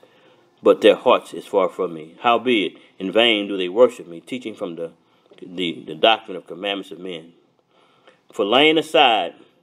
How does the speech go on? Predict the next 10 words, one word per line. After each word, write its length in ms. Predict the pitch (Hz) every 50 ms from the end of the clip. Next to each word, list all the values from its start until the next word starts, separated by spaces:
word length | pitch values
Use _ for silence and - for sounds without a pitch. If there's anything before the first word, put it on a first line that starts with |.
| _ _ _ _ _
the 100 | - 104
commandments 480 | - - 95 98 113 117 120 120 113 -
of 140 | 117 104 101
God, 400 | 117 113 101 92 87 82 78 - _ _ _ _ _ _ _ _
ye 160 | - 117 120
hold 400 | 117 120 131 131 131 127 131 127
the 80 | 120 113
tradition 400 | - - - 127 117 - 110 110
of 100 | 107 101
men, 580 | 107 117 117 107 98 87 82 85 87 - -